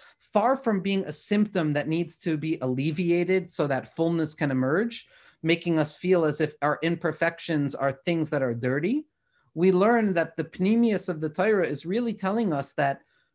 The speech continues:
chisaron is a fact of Metzias. Chisaron is not a deficiency. It is meant to be there. It is what allows us to fulfill what it means to be a human being.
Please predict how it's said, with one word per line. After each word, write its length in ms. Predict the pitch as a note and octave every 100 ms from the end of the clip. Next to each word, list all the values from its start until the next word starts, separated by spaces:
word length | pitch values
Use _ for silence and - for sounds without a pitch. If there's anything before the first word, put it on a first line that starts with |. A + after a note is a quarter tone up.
| -
chisaron 720 | - G3+ E3 A3 A#3 A#3+ A3
is 140 | G3
a 60 | F#3
fact 440 | - G3+ A#3 -
of 120 | E3+
Metzias. 800 | D#3+ E3+ - C4 - - - - -
Chisaron 500 | F#3+ F3 A3 A#3 A#3+
is 100 | G#3+
not 180 | F#3+ F3
a 40 | D3+
deficiency. 880 | D3 D#3 C#3+ C3+ A#2+ - A2 - - - -
It 100 | E3+
is 160 | D#3+ D3+
meant 340 | F3 G#3 A3
to 100 | G3+
be 200 | D#3+ G#3+
there. 280 | F#3+ B2+ B2
It 80 | B2+
is 140 | C3
what 140 | E3 D#3
allows 420 | D#3 E3+ F#3+ F#3
us 200 | E3 -
to 160 | - D#3
fulfill 720 | - D#3 - G#3 F#3 D3 - - -
what 180 | D3 D#3+
it 80 | D#3+
means 300 | E3+ F#3 -
to 100 | E3+
be 140 | D#3+
a 40 | D3
human 340 | C#3+ D3 C#3
being. 340 | C3 B2+ F2